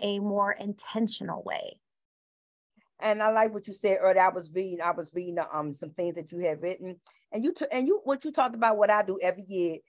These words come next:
Speaker 2: is your annual examination. Do you wanna talk about the different examinations and why is that so important for us to have regular examinations?
Speaker 1: Absolutely. So just getting an annual checkup is so important.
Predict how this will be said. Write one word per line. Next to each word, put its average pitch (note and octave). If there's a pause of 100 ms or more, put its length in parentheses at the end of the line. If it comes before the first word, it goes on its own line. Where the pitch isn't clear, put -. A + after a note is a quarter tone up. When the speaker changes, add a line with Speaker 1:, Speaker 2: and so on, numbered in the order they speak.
(320)
Speaker 2:
is G#3
your G3+
annual G3+
examination. F3
Do C3
you G#3+
wanna A3+
talk A3+
about G3+
the F#3
different G3+
examinations F#3
and E3
why F3+
is E3
that F3 (480)
so F#3+
important E3+
for D#3
us F3
to E3+
have D#3+
regular E3
examinations? D3+ (600)
Speaker 1:
Absolutely. A3
So B3
just E4+
getting G#4
an B3+
annual A3
checkup G3+
is -
so A3+
important. G3+